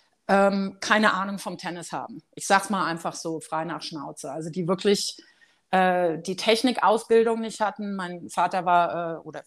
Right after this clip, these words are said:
ja, ist noch, war noch, ähm, äh,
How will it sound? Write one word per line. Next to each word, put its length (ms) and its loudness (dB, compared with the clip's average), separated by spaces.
ja, 240 -4
ist 300 -12
noch, 180 -10
war 160 -2
noch, 320 -4
ähm, 380 -6
äh, 280 -2